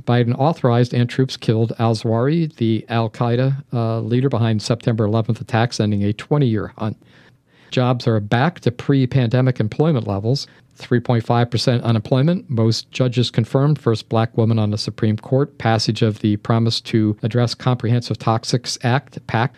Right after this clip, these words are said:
pact helps veterans who are exposed to substances like Agent Orange and toxins from burn pits while on active duty.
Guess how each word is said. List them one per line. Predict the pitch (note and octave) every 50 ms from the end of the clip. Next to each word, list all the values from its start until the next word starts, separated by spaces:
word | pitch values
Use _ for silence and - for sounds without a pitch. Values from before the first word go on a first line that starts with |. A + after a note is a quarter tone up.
| _ _ _ _ - _ _ _ _ _ _ _ _ -
pact | - C#3+ E3+ F#3 F#3 - - -
helps | - - D3+ D#3+ E3+ - -
veterans | - C#3 C3+ - - C3 B2 A#2+ -
who | B2+ A2+
are | G2+
exposed | - - - - C3 C3+ B2 -
to | -
substances | A#2 - - C3 A#2+ - - A2+ - - B2+ A2+ -
like | G#2+ G#2 G2+ -
Agent | A2 B2 C#3 - C3 B2
Orange | A#2+ A#2 A#2 A2+ - -
and | A2 -
toxins | - A2 A#2 A2+ - - A#2+ A2 G#2+
from | - - F#2+ F#2
burn | - A#2 A#2+ B2+
pits | B2 - B2 A#2+ - - - _ -
while | A#2+ A#2 A#2+ A2+
on | A2 A2 A2
active | A2 A#2+ A#2+ - - A#2+ G#2
duty. | - A#2 A2+ G2+ F#2+ F#2 G2